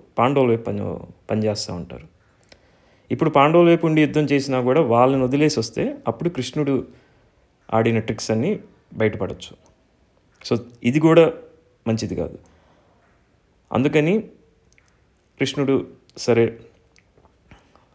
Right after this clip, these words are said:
నువ్వు పాండవుల వైపు యుద్ధం చేయాలనుకుంటున్నావు కాబట్టి నువ్వు ఒకవేళ పాండవుల వైపు యుద్ధం చేయదలుచుకుంటే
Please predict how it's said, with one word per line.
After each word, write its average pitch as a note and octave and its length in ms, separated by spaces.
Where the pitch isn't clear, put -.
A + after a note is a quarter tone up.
నువ్వు A#2 240
పాండవుల A#2+ 380
వైపు B2 120
యుద్ధం A2+ 200
చేయాలనుకుంటున్నావు G#2+ 760
కాబట్టి G2+ 440
నువ్వు C#3 200
ఒకవేళ C3+ 460
పాండవుల B2+ 300
వైపు C3+ 200
యుద్ధం B2 220
చేయదలుచుకుంటే A#2+ 720